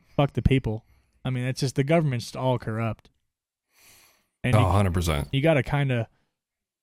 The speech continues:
Speaker 1: do it yourself at this point, but if you try to do it yourself, you're labeled as a, you know, a crook or a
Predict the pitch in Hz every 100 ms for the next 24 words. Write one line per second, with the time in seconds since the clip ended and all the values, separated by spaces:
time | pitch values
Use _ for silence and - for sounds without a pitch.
0 | _ _ _ 165 180 156 135 - 175 170
1 | 131 120 135 147 131 135 135 - _ 175
2 | 175 156 170 196 208 151 147 127 - 143
3 | 143 139 131 156 151 143 139 123 117 107
4 | - _ _ - 117 120 101 143 143 165
5 | 135 110 107